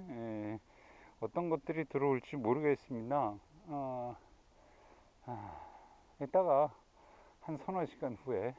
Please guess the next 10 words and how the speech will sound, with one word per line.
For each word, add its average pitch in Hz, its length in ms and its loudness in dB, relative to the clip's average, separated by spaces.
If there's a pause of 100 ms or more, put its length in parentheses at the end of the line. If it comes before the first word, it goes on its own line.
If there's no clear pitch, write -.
(500)
서너 208 240 2
시간이면은 160 680 4
될까? 123 480 4 (840)
서너 208 240 10
시간 180 300 4
후에, 120 420 2 (180)
예, 117 460 -4 (800)
다시 110 400 -6 (180)
와서 113 340 0 (1080)
봐야지. 120 520 -4